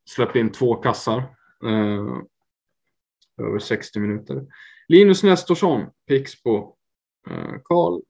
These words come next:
Bending Sörling, Kalmarsund. Erik Stell, Thorengruppen. Och sist men inte minst har vi ditt fina bidrag, Samuel. Det är också en Pixbo-spelare. Felix Lamber. Och där känns det väl som samma motivering som Wibron lite grann, va?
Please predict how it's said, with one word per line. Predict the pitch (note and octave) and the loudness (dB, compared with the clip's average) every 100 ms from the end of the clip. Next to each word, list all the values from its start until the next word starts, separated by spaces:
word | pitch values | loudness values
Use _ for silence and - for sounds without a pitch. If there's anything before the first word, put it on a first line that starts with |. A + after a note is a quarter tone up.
| - | -2
Bending | C#3+ C#3+ C#3 | 0 2 2
Sörling, | C3+ C3+ C3+ C#3+ C#3 _ _ _ | 0 2 2 0 -2 _ _ _
Kalmarsund. | A#2 G#2+ G#2 G#2 E3+ F#3 - _ _ | -4 -2 -2 -2 -2 -2 -10 _ _
Erik | - A#2 A#2+ - | -2 0 -2 -6
Stell, | - - C3+ C#3 C3+ | -14 -2 0 0 -2
Thorengruppen. | - B2 A#2 A#2 B2 - A#2 A2+ | -4 -2 -2 -2 -4 -4 -6 -6
Och | - G#2 | -8 -6
sist | B2+ B2 - | -2 -2 -4
men | A2 | -4
inte | A2 G#2 G#2+ | -4 -4 -4
minst | G2+ G2+ | -6 -4
har | G2+ G2+ | -4 0
vi | G#2 | -2
ditt | G#2+ _ - - | -2 _ -12 -4
fina | G#2+ G#2 | -2 -2
bidrag, | G#2 G2+ F#2+ G#2 | -2 -2 -4 -8
Samuel. | - - - - - | -10 -10 -10 -14 -12
Det | - | -10
är | G2 G#2 | -8 -8
också | - - | -10 -8
en | G2+ | -6
Pixbo-spelare. | A2 G#2 - - - G#2+ A2 G#2+ - _ _ _ _ _ _ _ _ _ | -4 -4 -6 -14 -4 -2 -2 -4 -10 _ _ _ _ _ _ _ _ _
Felix | F#2+ G2+ C3 - | -8 -6 -6 -4
Lamber. | D3+ G3+ F#3+ A2+ F2+ A1 - _ _ _ _ _ _ _ _ _ _ _ _ _ - | -2 0 0 0 -4 -8 -14 _ _ _ _ _ _ _ _ _ _ _ _ _ -6
Och | B2 | 2
där | C3+ | 2
känns | C#3+ C3+ C3 | 4 0 0
det | A#2 | -2
väl | A2+ | -2
som | A#2+ G#2 | -2 -4
samma | - A2 G#2+ G#2+ | -2 -2 0 0
motivering | G#2+ G#2 G#2+ G#2+ G#2 | -2 -2 0 2 0
som | G#2 G#2 | -6 -8
Wibron | B2 - A1+ F#2+ | -6 -6 -8 -10
lite | - | -10
grann, | - G1+ | -10 -10
va? | F2+ | -12